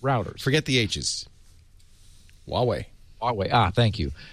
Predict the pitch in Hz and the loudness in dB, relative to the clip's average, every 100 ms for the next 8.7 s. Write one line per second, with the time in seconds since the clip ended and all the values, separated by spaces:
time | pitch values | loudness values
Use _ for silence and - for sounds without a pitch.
0 | - 131 175 240 190 170 170 139 135 123 | 0 4 4 4 4 4 4 4 4 4
1 | 165 208 240 - 180 233 196 208 202 - | 4 2 -2 -2 0 2 2 0 0 0
2 | 156 151 - 92 120 - - _ - 131 | 2 2 0 0 -2 -4 -14 _ 0 4
3 | 147 127 123 120 185 254 247 202 185 147 | 4 4 4 4 2 0 2 2 2 -4
4 | - 120 107 107 117 113 175 214 254 226 | -4 0 0 2 2 2 2 2 2 0
5 | 190 175 180 180 170 123 170 190 185 143 | 2 4 4 2 0 2 2 4 2 0
6 | 147 160 170 165 151 - - 127 131 - | 0 2 2 2 0 -2 -4 0 2 2
7 | - 82 65 - _ - _ _ _ - | 0 -2 -4 -14 _ -20 _ _ _ 0
8 | - 233 226 170 170 170 170 | 2 2 2 2 2 2 0